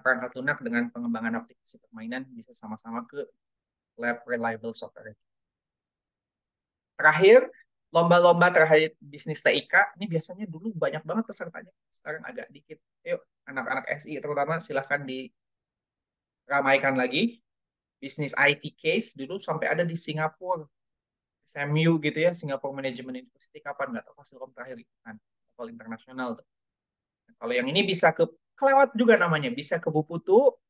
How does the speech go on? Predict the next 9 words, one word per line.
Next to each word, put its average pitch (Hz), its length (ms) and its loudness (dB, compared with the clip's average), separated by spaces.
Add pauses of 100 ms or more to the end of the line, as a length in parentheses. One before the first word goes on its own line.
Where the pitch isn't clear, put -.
(120)
Pak - 240 2
Rifki, 220 480 2
Rifki 180 320 -10
Sihab, 185 480 4 (880)
ada 139 160 -4
Bu 143 160 -4
Betty, 214 640 2 (480)
Pak 139 160 -8
Nizar. 143 420 2